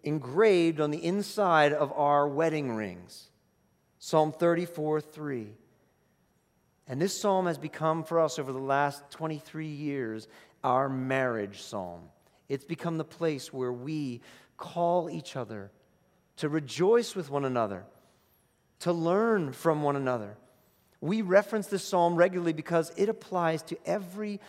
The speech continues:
season of our lives, and it reminds us that the Lord is ever near. Do you have a scripture like that? Is there a scripture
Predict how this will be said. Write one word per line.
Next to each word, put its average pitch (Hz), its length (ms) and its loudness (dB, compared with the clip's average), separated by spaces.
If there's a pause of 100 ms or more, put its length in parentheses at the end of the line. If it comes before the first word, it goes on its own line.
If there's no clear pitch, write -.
(140)
season 180 800 -6
of 143 200 -4
our 139 220 -4
lives, 139 500 -8
and 127 140 -8
it 127 100 -10
reminds 160 560 -8
us 165 200 -10 (160)
that 143 120 -4
the 151 100 -4
Lord 160 520 0 (240)
is 143 260 -6
ever 147 460 -4 (240)
near. 120 400 -12 (1700)
Do 165 100 -6
you 233 140 -2
have - 260 -12
a 170 40 -6
scripture 175 500 -6
like 160 240 -4
that? 151 320 -6 (1700)
Is 151 160 -2
there 190 180 2
a 185 60 -4
scripture 139 840 -8